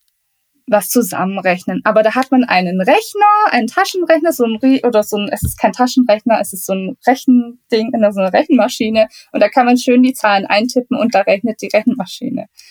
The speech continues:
Ist natürlich praktisch, wenn man schon ein paar Zahlen, wenn man so das Grundwissen hat, so von Plus, Minus,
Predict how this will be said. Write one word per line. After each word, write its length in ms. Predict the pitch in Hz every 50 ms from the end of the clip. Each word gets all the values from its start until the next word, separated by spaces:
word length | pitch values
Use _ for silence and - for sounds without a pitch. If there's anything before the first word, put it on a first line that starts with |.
| - - - - - - - _ _
Ist 160 | - 226 - 254
natürlich 340 | 262 254 269 262 254 247
praktisch, 460 | - - 240 262 - - 285 285 262 247
wenn 160 | 233 226 226
man 200 | 226 226 220 240
schon 240 | 240 240 214 208 196
ein 160 | - 214 214
paar 160 | 226 214 -
Zahlen, 500 | - 247 208 202 196 196 196 190 254 - _ -
wenn 120 | 220 208
man 120 | 196 208
so 100 | - - 180
das 220 | - 190 180 -
Grundwissen 640 | - - 302 339 330 - 285 277 262 - 269 254 -
hat, 180 | 247 247 - -
so 120 | - 202
von 440 | - - 185 185 185 185 180 185 - _ _ _
Plus, 440 | - - 262 277 302 - - - -
Minus, 680 | - 240 254 262 254 254 262 254 262 262 - - - -